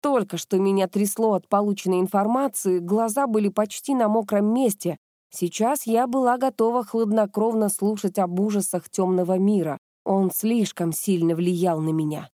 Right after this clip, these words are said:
А еще меня к нему бессознательно тянуло. Я стала замечать, как пару раз прижималась к нему сильнее или специально наклоняла голову. В эти моменты я была увлечена разговором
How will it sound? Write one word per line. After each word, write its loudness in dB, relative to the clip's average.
А -6
еще -4
меня 2
к -12
нему 2
бессознательно -2
тянуло. -4
Я 2
стала 0
замечать, 0
как -4
пару 2
раз -2
прижималась 0
к -18
нему 2
сильнее 0
или 2
специально 0
наклоняла 0
голову. -4
В -2
эти -2
моменты 0
я 0
была 0
увлечена -2
разговором 0